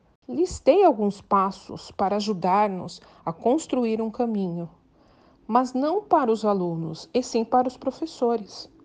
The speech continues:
Mas antes que esse caminho seja trilhado, é importante ressaltarmos que a figura principal desse processo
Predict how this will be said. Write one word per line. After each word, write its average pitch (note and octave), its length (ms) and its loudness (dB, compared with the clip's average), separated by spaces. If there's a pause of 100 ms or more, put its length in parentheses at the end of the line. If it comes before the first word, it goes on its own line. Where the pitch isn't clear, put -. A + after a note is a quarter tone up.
(520)
Mas E3+ 320 0
antes B3+ 300 0
que - 100 -2
esse C#4+ 180 -4
caminho A#3 440 0
seja G#3 320 -2
trilhado, F#3 680 2 (380)
é D#3+ 60 -4
importante F3+ 520 0
ressaltarmos G3+ 1040 2 (240)
que - 80 -6
a - 20 -4
figura E3+ 380 -2
principal A#3+ 680 2
desse G#3 260 -4
processo F#3+ 720 -6